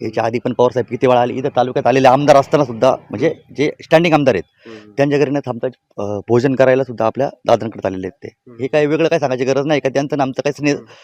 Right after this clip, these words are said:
Speaker 1: फार जुने रिलेशन ते, अण्णांपासूनचे, शेडबांपासूनचे रिलेशन आहेत. असं
Speaker 2: हम्म.
Speaker 1: काही नाही का बाबा फक्त आयात उमेदवार, बिमेदवार आणि लोकसभेला तुम्हाला हात हलवत होता का माणूस?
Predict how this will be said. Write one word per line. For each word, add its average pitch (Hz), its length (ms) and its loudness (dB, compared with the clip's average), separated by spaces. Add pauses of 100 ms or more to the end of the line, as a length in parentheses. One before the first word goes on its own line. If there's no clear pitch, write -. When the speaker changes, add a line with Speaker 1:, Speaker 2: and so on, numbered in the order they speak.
(180)
Speaker 1:
फार 196 140 8
जुने 202 220 4
रिलेशन 185 280 2
ते, 120 80 4
अण्णांपासूनचे, 156 600 0
शेडबांपासूनचे 139 600 0
रिलेशन 123 260 -4
आहेत. 92 100 -12 (440)
असं - 60 4
Speaker 2:
हम्म. 160 160 2
Speaker 1:
काही 165 140 6
नाही 170 180 2
का 160 100 2
बाबा 143 220 -2
फक्त 135 220 -4
आयात 135 300 6
उमेदवार, 131 320 0
बिमेदवार 123 460 -2
आणि 127 160 0
लोकसभेला 170 380 4
तुम्हाला 175 280 4
हात - 160 4
हलवत 180 120 6
होता 135 140 2
का 113 60 0
माणूस? 110 180 -4